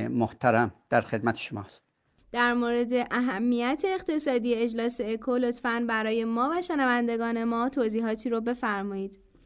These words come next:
Speaker 1: پانزدهمین نشست سران کشورهای عضو همکاری اقتصادی اکو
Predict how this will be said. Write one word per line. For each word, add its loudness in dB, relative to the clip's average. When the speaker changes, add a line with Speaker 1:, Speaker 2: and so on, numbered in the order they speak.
Speaker 1:
پانزدهمین 10
نشست 6
سران 8
کشورهای 4
عضو 2
همکاری 2
اقتصادی 0
اکو 2